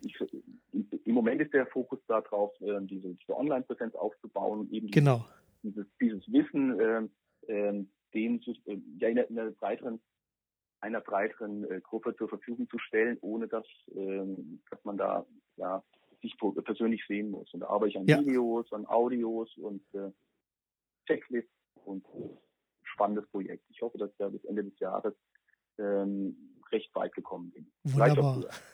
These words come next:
Speaker 2: Damit hättest du, <laughs> oder damit hast du direkt schon meine,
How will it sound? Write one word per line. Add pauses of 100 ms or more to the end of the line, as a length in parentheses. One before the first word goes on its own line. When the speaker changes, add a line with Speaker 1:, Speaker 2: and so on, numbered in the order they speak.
(560)
Speaker 2:
Damit
hättest
du, (200)
<laughs>
oder
damit
hast
du
direkt
schon
meine,